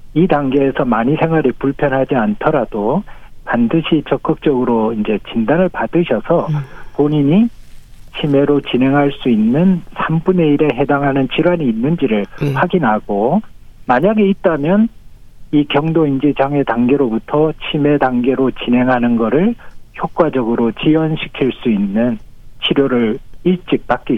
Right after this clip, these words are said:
Speaker 1: 시작하시는 게 좋겠습니다.
Speaker 2: 그럼 치매 이전 단계인 경도 인지 장애에서 잘 관리가 되면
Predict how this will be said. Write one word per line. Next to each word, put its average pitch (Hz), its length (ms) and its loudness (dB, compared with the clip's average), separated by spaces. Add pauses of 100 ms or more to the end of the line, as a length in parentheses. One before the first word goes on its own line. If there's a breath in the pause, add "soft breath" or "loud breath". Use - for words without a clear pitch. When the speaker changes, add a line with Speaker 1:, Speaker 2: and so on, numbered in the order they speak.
Speaker 1:
시작하시는 117 640 -2
게 107 240 -2
좋겠습니다. - 720 -4 (840 soft breath)
Speaker 2:
그럼 214 320 0
치매 262 320 0
이전 214 400 2
단계인 185 540 2
경도 202 460 0
인지 180 280 2
장애에서 175 480 0
잘 220 280 -4
관리가 180 400 0
되면 165 480 0